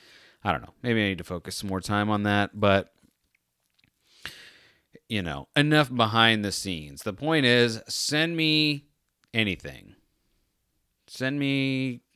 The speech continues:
a fart. Package up a fart into an electric mail. Send it over, and I'll open it, and I'll see digitized green gas come out.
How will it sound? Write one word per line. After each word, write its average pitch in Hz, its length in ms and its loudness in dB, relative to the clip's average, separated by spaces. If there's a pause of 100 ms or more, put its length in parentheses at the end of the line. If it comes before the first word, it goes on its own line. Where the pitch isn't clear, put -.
(100)
a 104 120 -4
fart. 71 340 -6 (640)
Package 120 380 -2
up 113 120 -2
a 101 60 -6
fart 101 380 0
into 95 240 -8
an 92 100 -4
electric 95 480 -2
mail. 90 460 -4 (640)
Send 170 280 0
it 165 80 8
over, 143 580 6
and 120 100 2
I'll 104 200 4
open 120 320 2
it, 117 180 0 (800)
and 92 100 -8
I'll 92 80 -6
see 95 220 -8
digitized 101 1000 -2
green 90 320 -6
gas 80 420 -6
come 78 280 -14
out. 73 260 -12